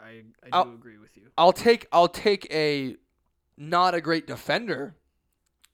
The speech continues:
Speaker 2: 'Cause I, I think he's been lazy on the defensive side of the
Speaker 1: Okay,
Speaker 2: floor.
Speaker 1: six nine power forwards. All right,
Speaker 2: Yeah.
Speaker 1: that's fine. Limited offensively. I feel like he still tries to finish with his left hand all the time now.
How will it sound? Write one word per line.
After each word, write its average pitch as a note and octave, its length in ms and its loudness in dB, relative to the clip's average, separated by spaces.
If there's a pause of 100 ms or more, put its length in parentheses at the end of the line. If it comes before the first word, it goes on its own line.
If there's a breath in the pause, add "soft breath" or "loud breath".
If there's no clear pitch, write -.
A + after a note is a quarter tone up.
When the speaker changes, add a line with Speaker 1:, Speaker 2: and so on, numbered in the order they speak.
(1000)
Speaker 2:
'Cause E3 120 -20
I, D#3+ 180 -8
I E3 80 -4
think F3+ 180 -6
he's F3 140 -10
been D#3+ 240 -2
lazy D3+ 460 -2
on C3 120 -6
the C3+ 80 -10
defensive C3+ 380 -10
side C3 160 -2
of B2+ 60 -6
the B2+ 100 -10
Speaker 1:
Okay, D3+ 100 -10
Speaker 2:
floor. A#2+ 120 -8
Speaker 1:
six - 180 -14
nine C#3+ 160 -16
power A#2+ 300 -16
forwards. A2 480 -20 (400)
All - 80 -20
right, - 420 -20
Speaker 2:
Yeah. C3 80 -2
Speaker 1:
that's - 120 -10
fine. - 100 -20 (1400 soft breath)
Limited G3 440 -6
offensively. C#3 920 -8 (540)
I D3+ 100 -18
feel G3+ 180 -2
like F#3+ 320 -8
he E3 60 -14
still F#3+ 480 -10 (260)
tries D#3+ 340 -8
to C#3 80 -12
finish D#3+ 340 -10
with C3 100 -14
his B2+ 120 -14
left C3+ 340 -12
hand C#3+ 300 -10
all B2+ 220 -12
the B2+ 100 -14
time C3 380 -16
now. G#2+ 220 -20